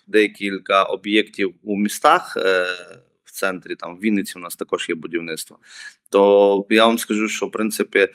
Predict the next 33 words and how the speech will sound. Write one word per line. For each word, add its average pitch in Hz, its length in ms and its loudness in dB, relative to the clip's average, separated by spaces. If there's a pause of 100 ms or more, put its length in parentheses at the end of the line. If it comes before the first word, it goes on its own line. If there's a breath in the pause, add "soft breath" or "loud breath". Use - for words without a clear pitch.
(200 loud breath)
логістика 110 720 2
обходиться 104 640 -2
на 95 140 -6
такому, 95 580 -2 (140)
в 92 140 -14
міському 104 520 0
об'єкті 98 600 2 (320)
десь - 240 2
рази 95 340 0
в - 100 -8
три 110 320 4
дешевше, 92 600 0
ніж 85 460 -6
в - 20 -20
Карпатах. - 600 -4
Тому 87 240 -6
що, - 220 -6 (240 loud breath)
наприклад, 98 520 -2
для 95 120 0
того, 107 280 4
щоб, 95 340 -2
е, 92 380 2 (440 soft breath)
е, 87 180 2
фура 92 640 2 (220)
піднялася, 101 560 2
вона 98 160 2
не 104 100 4
може 110 260 4
піднятися 90 640 -4
на, 87 400 -2
е, 87 540 -8 (100)
ту 98 160 -4
висоту 95 540 -2